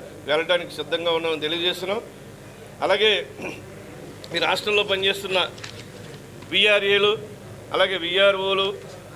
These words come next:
ఈ రాష్ట్రంలో పనిచేసే రెవెన్యూ ఉద్యోగులు అందరూ కూడా ఒక జేఏసీగా ఏర్పడాలని మొన్న విఆర్ఏలు అందరూ కూడా రాష్ట్ర వ్యాప్తంగా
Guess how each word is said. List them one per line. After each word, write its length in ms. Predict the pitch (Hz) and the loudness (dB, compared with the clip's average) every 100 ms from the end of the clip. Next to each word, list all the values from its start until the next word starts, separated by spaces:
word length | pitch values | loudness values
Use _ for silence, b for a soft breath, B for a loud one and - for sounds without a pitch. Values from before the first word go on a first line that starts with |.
| - 147 | -8 0
ఈ 60 | 156 | 4
రాష్ట్రంలో 360 | 180 185 196 196 | 4 2 0 2
పనిచేసే 300 | 185 185 185 156 | 2 2 0 0
రెవెన్యూ 360 | 185 233 233 220 202 | 2 2 2 2 0
ఉద్యోగులు 300 | 170 196 180 | 2 4 4
అందరూ 200 | 175 190 165 | 2 0 0
కూడా 160 | 160 143 - - - - - - - - - | 2 2 -2 -14 -16 -16 -14 -14 -16 -6 -4
ఒక 80 | 160 147 | -4 -2
జేఏసీగా 500 | 175 214 214 220 196 185 | 2 2 2 0 4 4
ఏర్పడాలని 560 | 185 190 185 180 175 156 - - - - 151 | 4 2 4 4 2 -2 -4 -14 -18 -2 0
మొన్న 180 | 185 185 147 - - - - - - - - | 4 4 4 -2 -12 -16 -16 -16 -16 -16 -6
విఆర్ఏలు 460 | - 214 226 214 208 | 2 4 6 6 6
అందరూ 160 | 202 202 196 | 4 2 4
కూడా 120 | 190 185 175 156 - - - | 4 6 4 0 -6 -8 0
రాష్ట్ర 240 | 170 185 196 | 0 2 2
వ్యాప్తంగా 340 | 196 190 180 | 2 2 -2